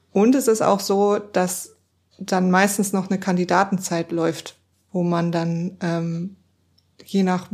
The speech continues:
Missionsgesellschaft eine gewisse Anzahl an Monaten auch vor Ort bei der Missionsgesellschaft ist, damit die einen kennenlernen und man sie noch mal kennenlernt und die wirklich merken, okay, wer ist diese Person, die wir da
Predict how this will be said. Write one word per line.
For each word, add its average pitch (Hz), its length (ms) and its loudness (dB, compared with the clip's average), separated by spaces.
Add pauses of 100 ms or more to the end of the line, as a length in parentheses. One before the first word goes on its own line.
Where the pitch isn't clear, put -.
Missionsgesellschaft 185 960 -2
eine 190 160 -2
gewisse 185 320 -2
Anzahl 185 400 0
an 180 160 0
Monaten 190 600 0
auch 196 280 -4 (440)
vor 214 400 4
Ort 208 260 4
bei 190 80 4
der 190 80 2
Missionsgesellschaft 185 720 -2
ist, - 260 -4
damit 180 260 -2
die 180 60 -4
einen 180 200 -2
kennenlernen 185 640 2
und 175 160 -4
man 180 200 -2
sie 190 180 -2
noch 185 200 -2
mal 185 180 4
kennenlernt 180 600 0
und - 380 -6 (380)
die 180 220 0
wirklich 226 380 4
merken, 196 360 2
okay, 175 420 -2
wer 175 260 0
ist 196 220 -6
diese 180 180 0
Person, 175 380 -2
die 170 140 -6
wir 170 100 -4
da 165 200 -4